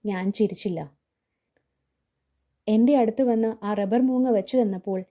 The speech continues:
ഞാൻ അത്ഭുതം കൊണ്ട് സ്തബ്ധനായി. ഒരിക്കൽ കൂടി മന്ദഹസിച്ചുകൊണ്ട് എന്തോ പതുക്കെ പിറുപിറുത്തു. അവൾ കൊച്ചു കുടയും കുലുക്കി മുറ്റത്തിറങ്ങി.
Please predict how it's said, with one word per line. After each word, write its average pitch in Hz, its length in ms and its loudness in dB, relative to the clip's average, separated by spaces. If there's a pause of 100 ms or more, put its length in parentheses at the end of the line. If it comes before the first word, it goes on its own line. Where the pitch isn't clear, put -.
(100)
ഞാൻ 214 180 -2
അത്ഭുതം 269 440 0
കൊണ്ട് 208 260 -4
സ്തബ്ധനായി. 180 720 -6 (920)
ഒരിക്കൽ 226 380 2
കൂടി 262 240 2
മന്ദഹസിച്ചുകൊണ്ട് 202 1000 -4 (280)
എന്തോ 226 340 4
പതുക്കെ 202 420 -4
പിറുപിറുത്തു. 175 600 -10 (1300)
അവൾ 208 200 0
കൊച്ചു 220 420 -2
കുടയും 214 380 2
കുലുക്കി 190 520 -8
മുറ്റത്തിറങ്ങി. 165 680 -12